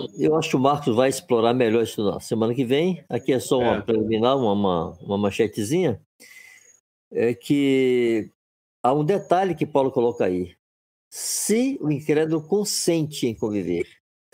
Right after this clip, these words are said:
Speaker 1: O que seria consentir em conviver? É apenas aceitar ficar debaixo do mesmo, do mesmo teto,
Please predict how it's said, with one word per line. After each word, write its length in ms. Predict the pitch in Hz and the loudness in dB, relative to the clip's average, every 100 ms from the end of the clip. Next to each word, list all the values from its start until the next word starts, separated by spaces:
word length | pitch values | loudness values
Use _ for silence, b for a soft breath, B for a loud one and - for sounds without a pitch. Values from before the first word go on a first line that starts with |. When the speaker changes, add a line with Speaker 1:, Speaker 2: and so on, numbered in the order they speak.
| b b b _ _ _ - | b b b _ _ _ -10
Speaker 1:
O 80 | |
que 160 | - 214 | -4 -2
seria 480 | - 277 233 233 202 | 0 0 2 0 0
consentir 640 | 190 156 - 147 151 135 | -2 -2 -2 -4 0 -2
em 60 | 131 | 0
conviver? 580 | 127 110 92 92 87 - - | 0 0 0 0 0 -6 -4
É 80 | 123 | -2
apenas 420 | - 185 185 151 | -2 -2 0 2
aceitar 480 | 135 135 104 143 139 | 0 -2 0 0 0
ficar 240 | 127 123 | -2 0
debaixo 340 | 113 104 120 110 | 0 0 0 0
do 100 | 104 | -4
mesmo, 180 | 98 - | -4 -10
do 200 | 98 110 | -8 -2
mesmo 340 | 120 113 107 | -2 0 -2
teto, 460 | 101 156 156 - | 0 -2 -2 -10